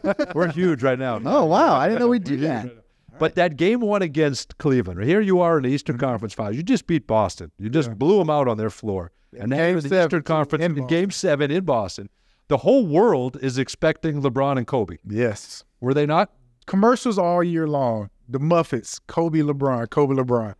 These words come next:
Speaker 1: All year.
Speaker 3: That's all they wanted to see in the finals.
Speaker 1: That's a little chip, I would think, on your shoulder.
Speaker 3: It was a big chip on all of our shoulders. Every, we, you know, we took that personal 'cause we felt like
Speaker 1: Yeah.
Speaker 3: we was one of the best teams in the league, in the East at the time, us, Cleveland, as well as Boston. But,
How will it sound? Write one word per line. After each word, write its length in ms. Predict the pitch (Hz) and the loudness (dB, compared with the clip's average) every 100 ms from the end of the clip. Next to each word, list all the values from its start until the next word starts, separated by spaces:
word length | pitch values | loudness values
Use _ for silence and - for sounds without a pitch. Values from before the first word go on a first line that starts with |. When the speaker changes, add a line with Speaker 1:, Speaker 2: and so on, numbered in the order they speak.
| - | -4
Speaker 1:
All 220 | 120 123 | 0 2
year. 240 | 202 247 - | 2 -2 2
Speaker 3:
That's 200 | 180 220 | 2 2
all 160 | 208 | 2
they 100 | 196 | 4
wanted 220 | 196 185 175 | 2 2 0
to 60 | |
see 160 | 165 170 | -2 -2
in 80 | 156 | -2
the 60 | |
finals. 360 | 135 131 113 107 | -4 -6 -6 -10
Speaker 1:
That's 160 | 110 | -6
a 40 | 190 | -2
little 240 | 185 190 | 0 0
chip, 340 | 165 160 151 - | 0 0 0 0
I 100 | 127 | 0
would 200 | 120 - | 0 -2
think, 220 | 123 143 | -2 -2
on 120 | 127 | -2
your 100 | 117 | -2
shoulder. 340 | - 113 110 | -2 0 0
Speaker 3:
It 40 | 156 | -2
was 140 | 143 | -2
a 60 | 131 | -6
big 260 | 127 202 - | -2 -2 -2
chip 260 | 131 117 | -6 -6
on 100 | 113 | -8
all 340 | 110 131 190 202 | -8 2 4 4
of 80 | 135 | 4
our 120 | 120 | 0
shoulders. 500 | - 113 101 98 - _ _ _ | -2 -2 -4 -10 -16 _ _ _
Every, 220 | 123 139 | -4 -2
we, 180 | 135 170 - _ - | -2 -4 -8 _ -6
you 80 | 165 | 0
know, 100 | 170 | 2
we 80 | |
took 160 | 196 262 | 2 2
that 160 | 196 - | 2 2
personal 340 | 202 233 127 | 0 0 -4
'cause 140 | 131 | -4
we 80 | 131 | -4
felt 160 | 135 151 | 0 2
like 100 | 139 | 2
Speaker 1:
Yeah. 80 | 143 | 0
Speaker 3:
we 40 | |
was 120 | 143 | -2
one 160 | 143 139 | -2 -2
of 60 | 135 | -4
the 60 | |
best 260 | 127 131 - | -2 -4 -2
teams 220 | 139 127 | -4 -2
in 60 | 123 | -2
the 60 | |
league, 260 | 127 127 123 _ _ 190 | 0 -2 -4 _ _ -2
in 80 | |
the 80 | 156 | 0
East 280 | 123 151 - | 0 -2 0
at 160 | 139 127 | -2 -2
the 80 | |
time, 380 | 117 135 127 127 | -4 -2 -2 -2
us, 360 | 123 123 127 - _ _ | 0 0 0 -6 _ _
Cleveland, 340 | - 143 127 127 | -4 -2 0 -2
as 100 | 117 | -2
well 140 | 127 | -2
as 100 | 117 | -2
Boston. 480 | 107 123 143 - 110 - _ _ _ | -2 0 0 -4 -12 -14 _ _ _
But, 300 | 117 120 117 | -2 0 -2